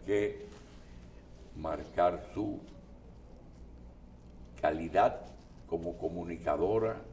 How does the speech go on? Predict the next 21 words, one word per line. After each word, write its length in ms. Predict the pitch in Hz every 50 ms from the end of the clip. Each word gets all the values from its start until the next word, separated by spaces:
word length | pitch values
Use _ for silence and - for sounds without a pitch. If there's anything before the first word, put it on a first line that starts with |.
| - -
como 240 | - 82 82 80
periodista, 960 | - - - 78 80 78 76 76 76 85 92 104 101 - - - - - - - - - - - - - - - - - - - - - - - - - - - - - - - -
y 480 | - 135 143 147 147 147 143 143 - - - - - - - - - - - - - - - - - - - - - - - - - - - - - - - - - - - -
le 140 | 80 85 90
hacemos 520 | 85 87 - 92 98 98 98 98 95 90 - - - -
un 180 | 95 101 92
reconocimiento 1300 | 87 85 95 104 104 - 101 95 87 85 87 - 85 85 82 90 107 120 123 120 117 117 - 110 113 - - - -
hoy 220 | 87 90 92 87
día 280 | 80 85 87 87 82 80
de 160 | 76 78 76 -
su 140 | - 80 76 - -
cumpleaños, 920 | 85 101 123 123 117 113 - - 90 87 78 - - - - - - - - - - - - - - - - - - - - - -
el 160 | 85 85 85
informe 920 | 80 78 80 73 - - - 104 117 117 113 110 107 104 110 110 107 - - - - - - - - - - - - -
de 100 | - 85
Alicia 440 | 82 82 85 90 87 85 - 80 76
Ortega, 460 | 76 73 69 - 80 78 80 78 - - -
y 80 | 98
más 300 | 85 87 92 101 101 95
que 340 | - - 95 98 98 107 110
eso, 320 | 110 - - 107 101 -